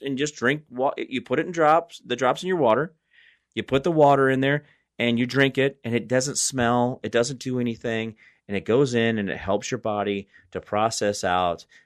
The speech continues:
different types of toxins, and it's very, very simple, very,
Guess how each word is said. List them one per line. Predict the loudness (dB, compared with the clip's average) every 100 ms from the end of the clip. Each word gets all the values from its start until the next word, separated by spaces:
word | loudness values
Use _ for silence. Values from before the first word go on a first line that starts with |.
| _
different | -8 -4 -4 -6 -6
types | -4 -4 -4
of | -8
toxins, | -6 -6 -6 -8 -14 -14 -18 _ _ _
and | -16
it's | -16 -10
very, | -6 -2 -2 -4 -8
very | -6 -4 -4 -6 -8
simple, | -8 -8 -10 -8 -8 -8
very, | -10 -10 -8 -10